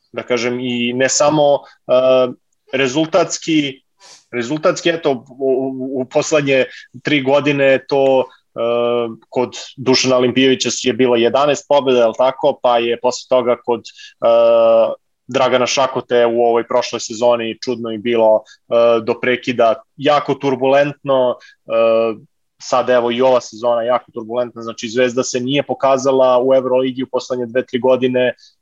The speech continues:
da može da bude, e, neki ozbiljniji faktor. Ali, e, marketingom, e, organizacijom,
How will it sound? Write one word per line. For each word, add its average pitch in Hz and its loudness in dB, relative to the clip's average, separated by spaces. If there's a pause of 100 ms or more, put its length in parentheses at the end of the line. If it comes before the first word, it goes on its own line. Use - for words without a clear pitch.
(480)
da 117 2
može 123 0
da 117 -2
bude, 120 0
e, 117 2 (680)
neki 123 -6 (200)
ozbiljniji 131 0
faktor. - -4 (1160)
Ali, 127 0
e, 151 -6 (1900)
marketingom, 135 -2
e, 117 -10 (440)
organizacijom, 123 0